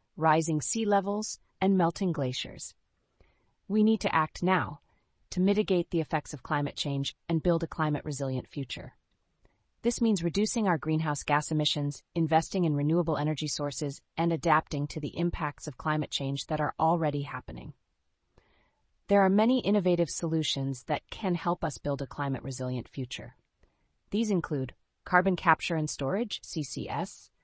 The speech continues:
Technologies can remove carbon dioxide from the atmosphere and store it underground. Geoengineering techniques can be used to reflect sunlight away from the earth, reducing the amount of heat that is absorbed.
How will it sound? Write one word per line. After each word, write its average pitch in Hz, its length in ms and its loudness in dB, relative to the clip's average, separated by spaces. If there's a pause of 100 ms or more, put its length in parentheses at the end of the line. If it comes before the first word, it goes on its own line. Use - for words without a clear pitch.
(460)
Technologies 262 720 0
can 202 220 -2
remove 202 340 4
carbon 190 300 2
dioxide 170 560 2
from 180 160 -2
the 170 120 2
atmosphere 123 680 -2 (920)
and 160 120 -2
store 160 380 0
it 131 160 -4
underground. 143 720 -6 (1120)
Geoengineering 185 920 4
techniques - 560 -6
can 208 160 -4
be 208 80 0
used 202 320 -2
to 214 80 -4
reflect 208 360 -2
sunlight 190 560 0
away 202 220 2
from 175 220 0
the 151 120 2
earth, 147 280 -2 (320)
reducing 226 480 2
the 185 100 4
amount 160 320 2
of 143 80 -10
heat - 300 -4 (180)
that 151 140 0
is 156 100 -4
absorbed. 156 560 -4